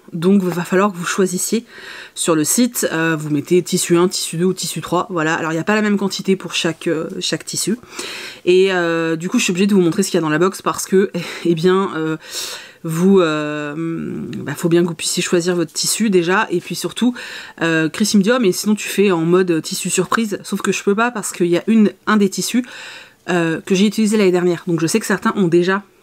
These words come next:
acheté la, la pochette, donc, euh, j'ai pas envie de prendre le risque qu'il y ait des doublons, c'est, c'est naze quoi. Du coup je vais vous montrer ce qu'il y a dans la box, je suis désolée pour ceux qui voulaient avoir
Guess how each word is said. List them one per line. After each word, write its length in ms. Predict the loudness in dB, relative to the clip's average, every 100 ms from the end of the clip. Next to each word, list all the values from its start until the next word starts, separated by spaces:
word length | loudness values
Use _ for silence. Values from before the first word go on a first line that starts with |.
| -14
acheté 240 | -8 0 0
la, 200 | 0 -4
la 120 | -2
pochette, 260 | 0 0
donc, 240 | 0 -6 -2
euh, 140 | -2 -2
j'ai 80 |
pas 120 | 2 4
envie 100 | 2
de 60 |
prendre 180 | 0 2
le 80 | 4
risque 340 | 2 2 0
qu'il 140 | 0 2
y 20 |
ait 20 |
des 80 | 2
doublons, 320 | 0 2 2
c'est, 200 | 2 -8 -10
c'est 220 | -8 -4
naze 200 | -4 -6
quoi. 140 | -12 -16 -18 -14 -12 -12 -4
Du 160 | 0 4
coup 140 | 4
je 80 | 2
vais 80 | -4
vous 100 | -6
montrer 240 | -6 -8
ce 60 | -8
qu'il 80 |
y 20 | -6
a 40 |
dans 100 | -4
la 100 | -4
box, 240 | -4 -4
je 60 | -6
suis 100 | -2
désolée 320 | 2 2 2
pour 160 | -4 -4
ceux 140 | -4
qui 260 | -2 2 2
voulaient 320 | 4 4 4
avoir 300 | 4 0